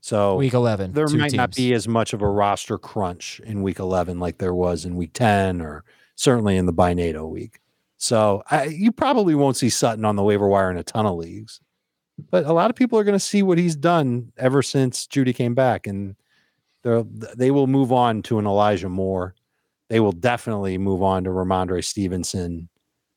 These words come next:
Speaker 1: et cetera, et cetera. He's droppable.
Speaker 2: Buy or sell. If Dallas Goedert is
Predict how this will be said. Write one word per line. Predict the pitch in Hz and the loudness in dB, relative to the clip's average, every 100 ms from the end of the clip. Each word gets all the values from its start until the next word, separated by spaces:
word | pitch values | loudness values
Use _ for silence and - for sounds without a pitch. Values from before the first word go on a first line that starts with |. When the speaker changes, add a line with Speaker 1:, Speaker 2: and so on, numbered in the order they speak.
| _ 110 | _ -6
Speaker 1:
et | - | 0
cetera, | 104 90 85 | 4 6 4
et | - | 0
cetera. | 85 78 82 _ _ - - - | -4 -6 -8 _ _ -20 -12 -4
He's | 135 127 | -2 0
droppable. | 117 - - | 0 0 -2
Speaker 2:
Buy | 147 160 | 0 0
or | 190 | 0
sell. | 180 135 104 110 - _ _ _ _ _ _ _ - | 0 0 0 -2 -8 _ _ _ _ _ _ _ -8
If | 143 | -4
Dallas | - 147 156 147 | 0 2 0 0
Goedert | 151 143 | 2 2
is | 131 | 2